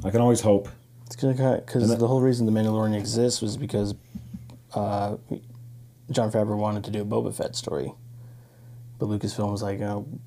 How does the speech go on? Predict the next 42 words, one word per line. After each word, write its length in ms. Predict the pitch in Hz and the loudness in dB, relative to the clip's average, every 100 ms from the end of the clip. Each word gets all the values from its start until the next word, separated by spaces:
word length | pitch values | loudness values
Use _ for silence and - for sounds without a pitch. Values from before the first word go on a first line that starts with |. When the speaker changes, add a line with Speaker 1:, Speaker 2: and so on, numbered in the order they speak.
| - - | -14 -4
Speaker 2:
we're 100 | 101 | -2
not 140 | 101 | -2
gonna 120 | - | -4
give 140 | - - | -6 -6
you 80 | - | -6
Boba 180 | - | -6
Fett." 240 | - - - - - - - - - - - - - - - | -4 -4 -4 -10 -20 -20 -20 -20 -18 -20 -20 -20 -20 -16 -8
And 520 | 104 95 92 95 - - - - - | -6 -4 -6 -8 -14 -18 -20 -20 -10
he's 140 | - 101 | -8 -4
like, 100 | 101 | -4
"Okay, 300 | 107 110 104 - | 0 0 -2 -2
well, 260 | 110 107 - - - | -4 -4 -8 -16 -12
I'm 80 | - | -4
gonna 140 | 110 110 | -2 0
make 140 | 113 | 0
my 100 | 110 | 0
own 160 | 107 104 | 0 0
Boba 240 | 113 110 | 0 0
Fett 180 | 101 107 | -2 -2
story, 300 | - 113 110 | -2 -2 -2
but 160 | 107 101 | -2 -4
this 180 | 107 - | -4 -6
is, 500 | - - - - - - | -10 -12 -14 -12 -12 -8
it's 180 | 113 | -4
not 120 | 110 101 | -2 -2
gonna 100 | 104 | -2
be 140 | 104 | -2
Boba 240 | 95 107 | -2 -4
Fett, 260 | - - - - - - | -4 -6 -6 -12 -16 -8
but 100 | - | -8
this 120 | - | -6
is 120 | 104 101 | -8 -8
what 180 | 101 | -6
I 120 | 107 104 | -4 -4
would 140 | 104 | -4
have 140 | 98 | -6
liked 300 | - - - | -6 -8 -8
for 160 | - - | -10 -10
it 120 | - | -8
to 80 | - | -10
happen." 400 | - - - - - - - - - - | -6 -6 -6 -10 -12 -20 -20 -20 -12 -6
Speaker 1:
Mm. 220 | 90 80 | -4 -4